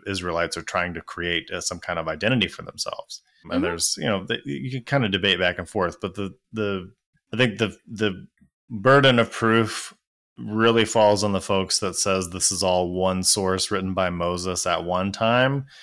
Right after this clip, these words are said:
Speaker 1: versus, no,
Speaker 2: Mm-hmm.
Speaker 1: this is, you know, about four sources, we think,
Speaker 2: Mm.
Speaker 1: that have, were compiled together at some point. That some point can be debated, but that's the,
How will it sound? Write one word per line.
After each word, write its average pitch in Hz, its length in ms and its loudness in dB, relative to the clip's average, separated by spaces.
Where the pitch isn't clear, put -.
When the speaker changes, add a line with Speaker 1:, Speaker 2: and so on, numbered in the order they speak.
Speaker 1:
versus, 98 640 0
no, 131 120 4
Speaker 2:
Mm-hmm. 123 220 6
Speaker 1:
this 127 200 2
is, 120 360 0
you 117 60 0
know, 107 140 2
about 95 440 2
four 95 320 -2
sources, 85 800 -4
we 90 140 -8
think, 87 360 -4
Speaker 2:
Mm. - 80 -4
Speaker 1:
that 85 440 2
have, 90 260 -4
were 87 220 -4
compiled 90 540 -2
together 85 440 -2
at 87 200 0
some 90 200 -2
point. 80 340 -8
That 143 220 4
some 147 180 4
point 135 320 4
can 98 140 -6
be 90 100 -6
debated, 82 560 -4
but 87 280 0
that's 123 200 4
the, 101 320 4